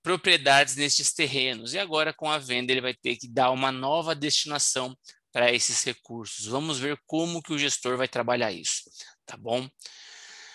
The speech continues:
Bem, era isso que eu tinha pra tratar sobre H G L G, agora a gente vai falar de mol onze. mol onze, ele traz aqui uma atualização sobre o funcionamento dos shoppings, tá?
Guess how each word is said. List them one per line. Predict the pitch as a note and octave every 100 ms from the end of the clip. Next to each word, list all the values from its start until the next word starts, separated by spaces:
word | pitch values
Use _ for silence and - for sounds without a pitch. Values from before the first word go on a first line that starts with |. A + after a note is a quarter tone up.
| - _ _
Bem, | C3 E3+ E3+ D#3+
era | F3 E3
isso | D#3+ D#3+ D#3
que | D#3
eu |
tinha | -
pra | D3+ D3+
tratar | D3 C#3+
sobre | - C#3+
H | C#3 C3+
G | B2+
L | C3 C#3+
G, | C3+
agora | B2 B2+
a |
gente | B2+
vai | B2
falar | B2+ A#2+
de | A#2+
mol | B2 A#2 A#2+ C3 C#3 B2+ A#2+
onze. | C3+ C3+ B2 G#2+ G2+ F2+ - _ _ _ _ _ - - -
mol | C3+ D3+ G3 F#3
onze, | D#3 E3 E3+ E3 F3 _ - -
ele | D3+
traz | D#3+ D3+
aqui | D3+ E3
uma | D#3
atualização | F3+ - F3+ E3+ D#3+ E3 - - C3 C#3
sobre | C3 - B2+ C3 C3
o | C#3
funcionamento | - E3+ E3+ F3+ D#3+ D3+ -
dos | D#3 -
shoppings, | - B2+ C#3 C#3 A2+ A2 -
tá? | B2+ C#3